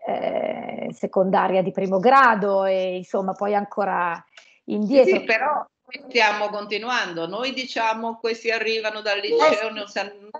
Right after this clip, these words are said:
Speaker 2: niente, loro vengono dalle medie, vengono dalle
Speaker 1: Certo.
Speaker 2: elementari, vengono dall'asilo,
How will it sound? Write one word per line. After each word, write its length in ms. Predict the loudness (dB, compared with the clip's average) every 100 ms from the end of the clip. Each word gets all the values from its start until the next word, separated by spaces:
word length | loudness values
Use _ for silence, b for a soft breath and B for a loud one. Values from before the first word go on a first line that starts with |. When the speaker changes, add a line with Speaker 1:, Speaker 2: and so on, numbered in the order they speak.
| -12
Speaker 2:
niente, 320 | -8 -6 0
loro 420 | 4 6 6 4
vengono 400 | 4 2 0 0
dalle 260 | 2 2 2
medie, 400 | 0 0 -2 -4
vengono 460 | -4 -6 -6 -2
dalle 320 | 2 2 2
Speaker 1:
Certo. 140 | 0 0
Speaker 2:
elementari, 680 | 0 0 2 2 0 -4 -10 b b _
vengono 460 | -4 -2 -2 -4
dall'asilo, 520 | 0 2 2 0 -2